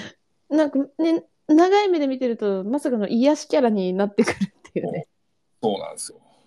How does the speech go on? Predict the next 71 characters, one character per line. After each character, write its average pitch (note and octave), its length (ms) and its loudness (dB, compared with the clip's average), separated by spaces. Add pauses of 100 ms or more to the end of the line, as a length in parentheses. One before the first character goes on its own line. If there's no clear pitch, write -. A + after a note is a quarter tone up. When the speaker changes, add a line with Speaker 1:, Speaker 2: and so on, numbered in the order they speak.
(760)
Speaker 1:
や D#3+ 60 -8
っ - 100 -12
ぱ C4+ 80 2
り、 B3 140 -2
Speaker 2:
お A#3+ 100 2
兄 G3+ 220 2
ち - 120 -14
ゃ E3+ 40 -6
ん。 - 20 -4
Speaker 1:
な E3 60 4
ん - 0 -
か - 0 -
そ D#3+ 60 0
う D3+ 40 -6
い - 80 -12 (300)
う E3 100 -10
キ F3+ 120 2
ャ E3+ 40 6
ラ D#3+ 100 4
な B2 100 2
の A2 100 -2
か G#2 100 2
な G#2 180 2
っ - 40 -20
て A2 120 -12
い G#2 40 -4
う G2 60 -6
か、 G2 200 2
な A#2+ 120 0
ん A#2+ 40 -4
か、 G#2 160 0 (320)
あ A#2+ 60 -2
の、 A2+ 380 0 (200)
脳 D#3 180 4
み - 80 -8
そ F#3 120 0
ま D3 100 2
で A#2 60 -2
筋 C3 200 -4
肉 B2+ 300 -2
系 C3 180 0
の B2 140 0
女 C3 160 0
の B2+ 80 -2
子 A#2+ 100 -4
な G2+ 80 -4
の G2 80 -6
か F#2+ 100 -2
な G2 140 -4
と - 80 -16
思 G2 120 -10
っ - 20 -16
た - 140 -12
ら、 G2 100 -4
意 C3+ 100 -8
外 E3 140 -6
と - 80 -12
そ F3 180 -2
う - 20 -2
で C3 60 -2
も G#2 120 -6
な F#2+ 120 -8
さ G2+ 60 -4
そ G#2+ 160 2
う F2+ 40 -6
で。 F2 220 -8 (840)
Speaker 2:
う F#3+ 920 2
ん、 F#3 40 0
や G3 120 2
っ - 20 -4
ぱ、 F3 260 2